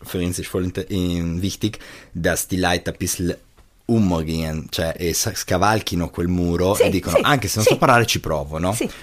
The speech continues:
Speaker 1: Questo è un po' il nostro filo
Speaker 2: Sì,
Speaker 1: conduttore
Speaker 2: sì.
Speaker 1: di questo format e dello Yoko Show, e quello che facciamo io, Roberto e Patrizia, che
Speaker 2: Sì.
Speaker 1: siamo, insomma, i, i volti di questo. Ehm, e quindi ti chiedo, ehm,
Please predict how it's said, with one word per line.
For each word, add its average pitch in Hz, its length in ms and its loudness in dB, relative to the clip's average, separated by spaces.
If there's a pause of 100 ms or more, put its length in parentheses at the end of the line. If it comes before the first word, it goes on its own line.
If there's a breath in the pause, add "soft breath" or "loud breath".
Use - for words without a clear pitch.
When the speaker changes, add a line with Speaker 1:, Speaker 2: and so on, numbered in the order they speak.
(120)
Speaker 1:
Questo - 240 2
è - 20 6
un 104 80 4
po' 95 160 4
il 90 80 2
nostro 85 320 -2
filo 87 220 -2
Speaker 2:
Sì, - 100 0
Speaker 1:
conduttore 82 540 -2
Speaker 2:
sì. 151 60 -4
Speaker 1:
di - 40 -4
questo - 240 -4
format 92 640 0
e 87 120 -2
dello 80 160 -2
Yoko 82 200 -4
Show, 90 380 -2
e - 80 -10
quello 82 160 -6
che - 60 -14
facciamo 78 320 -8
io, 82 160 0
Roberto 76 300 -8
e - 40 -16
Patrizia, 80 480 -8
che 123 140 -8
Speaker 2:
Sì. 127 160 -4
Speaker 1:
siamo, 78 220 -6
insomma, 78 280 -8 (420 loud breath)
i, 82 440 0
i 85 80 0
volti 82 340 -4
di 82 100 -4
questo. 80 360 -8 (300 loud breath)
Ehm, 95 1080 4
e 92 220 -4
quindi 139 320 4
ti - 100 -6
chiedo, 117 680 2
ehm, 78 1200 -4